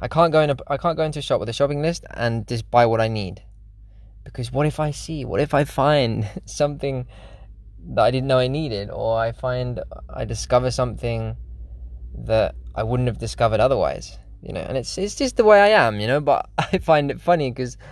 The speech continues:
all the people around me that, that walk past me or they're shopping in the same shop, they're like, you know, in, out, you know, they, they know what they want, they're going, that, that you can feel the stress, the pressure, the, the, the speed.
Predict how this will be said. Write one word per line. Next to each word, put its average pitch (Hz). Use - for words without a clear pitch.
all 143
the 143
people 120
around 117
me 107
that, -
that 101
walk -
past 127
me 117
or 107
they're 101
shopping 117
in 107
the 104
same 104
shop, -
they're 123
like, 120
you 120
know, 117
in, 143
out, 135
you 127
know, 123
they, 123
they 104
know 135
what 143
they 131
want, 135
they're 123
going, 135
that, -
that 117
you 127
can 127
feel 156
the 131
stress, 117
the -
pressure, 120
the, 101
the, 110
the 107
speed. 113